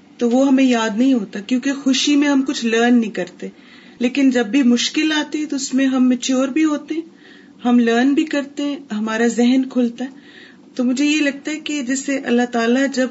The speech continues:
ہمیں ٹیسٹ کرتے ہیں تو ہم میچیورٹی میں آگے بڑھتے جاتے ہیں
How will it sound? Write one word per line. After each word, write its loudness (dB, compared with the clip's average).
ہمیں 2
ٹیسٹ -4
کرتے 0
ہیں 0
تو 2
ہم 2
میچیورٹی 2
میں 0
آگے 2
بڑھتے 0
جاتے -10
ہیں -10